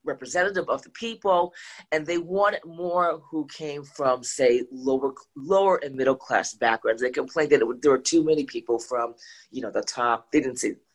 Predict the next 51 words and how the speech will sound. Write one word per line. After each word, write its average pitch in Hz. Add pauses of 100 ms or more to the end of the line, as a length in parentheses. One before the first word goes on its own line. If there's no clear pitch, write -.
(100)
that's -
this -
way, 78
the -
top 92
one 95
percent, -
but 104 (260)
the 160
wealthiest 156
men, 120 (200)
you 156
know, 151
the 127
biggest 147
landowners. 110 (240)
So -
they 165
were 147
afraid 131
of 95
that. 71
They 196
actually 220
wanted 160
a 131
bigger 143
government, 107 (260)
you 120
know, 90
to -
put -
it -
that 98
way. -
So 147
it, 156
it, -
what 185
we're 220
talking 214
about 143
today 139
is 127
just -
completely 127
different, 107
because 127
what 135
they 151
want, 123